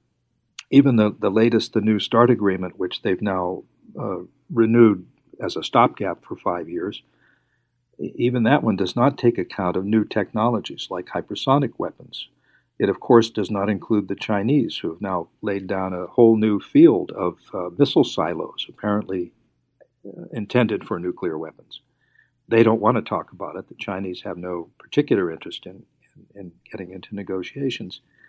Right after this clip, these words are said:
But I think there's probably a way to draw them into that, because they do have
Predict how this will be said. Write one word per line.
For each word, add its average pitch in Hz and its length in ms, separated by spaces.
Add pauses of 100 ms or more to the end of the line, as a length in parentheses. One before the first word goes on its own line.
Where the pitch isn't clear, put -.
(280)
But 120 100
I 120 100
think 165 220
there's 113 160
probably 139 540
a 104 100
way 104 160
to 98 140
draw 107 300
them 92 120
into 101 580 (120)
that, - 400
because 90 540
they 101 180
do 131 320
have 98 320